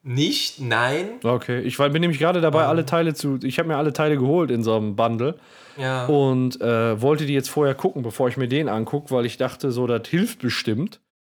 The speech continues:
Speaker 1: Ja, also da, das, das hilft schon einfach, ähm, weil du die Charaktere schon kennst und du die, ähm, die Vorgeschichte zu den
Speaker 2: Ja.
Speaker 1: Charakteren kennst, wobei, ähm, jetzt in dem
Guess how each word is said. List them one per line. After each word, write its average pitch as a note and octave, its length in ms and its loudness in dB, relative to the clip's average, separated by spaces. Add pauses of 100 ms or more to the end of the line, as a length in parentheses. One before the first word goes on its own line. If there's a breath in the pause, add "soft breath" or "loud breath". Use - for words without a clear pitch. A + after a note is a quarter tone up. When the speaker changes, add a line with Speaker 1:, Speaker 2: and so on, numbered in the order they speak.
(140)
Speaker 1:
Ja, A#2+ 340 6
also C3+ 300 0
da, C3+ 240 0
das, C3 380 -2
das C3 200 -2
hilft E3+ 320 0
schon F3 320 2
einfach, D3+ 560 0
ähm, C3+ 340 -6
weil C3+ 120 4
du C3+ 100 0
die C3 120 -4
Charaktere D3+ 640 0
schon B2 280 -2
kennst A#2 420 -4
und B2 380 -6
du A#2+ 160 -6
die, A#2 340 -8 (540 soft breath)
ähm, A#2 300 -6
die A#2+ 100 -4
Vorgeschichte D#3+ 880 0
zu C#3+ 160 -8
den C3 160 0
Speaker 2:
Ja. F#2+ 60 -4
Speaker 1:
Charakteren C3+ 680 -4
kennst, D#3 380 -6
wobei, C3+ 420 0 (420 loud breath)
ähm, C3 280 -10 (100)
jetzt C3+ 260 -2
in C#3+ 120 -6
dem C3+ 320 -4